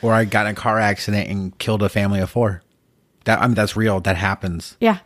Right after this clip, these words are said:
Speaker 1: It's, it's terrible, terrible consequences to trying to just brush something under the carpet and pretend it's not happening.
Speaker 2: That's right. That's exactly
Speaker 1: So,
Speaker 2: right.
Speaker 1: give them that number that they can call.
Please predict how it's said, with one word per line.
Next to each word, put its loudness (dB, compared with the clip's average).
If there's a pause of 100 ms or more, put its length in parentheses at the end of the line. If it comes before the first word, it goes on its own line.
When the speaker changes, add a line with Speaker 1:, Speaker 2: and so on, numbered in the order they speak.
(160)
Speaker 1:
It's, -4
it's -4 (100)
terrible, -2 (560)
terrible 2
consequences -4 (680)
to 0 (420)
trying 0
to -8
just -8
brush 4
something 2
under 0
the 0
carpet 0
and -4
pretend 0
it's -6
not -6
happening. -12
Speaker 2:
That's -10
right. -4 (460)
That's -20
exactly -4
Speaker 1:
So, 0
Speaker 2:
right. -4 (260)
Speaker 1:
give 0
them 4
that 4
number 2
that 2
they 0
can -2
call. 0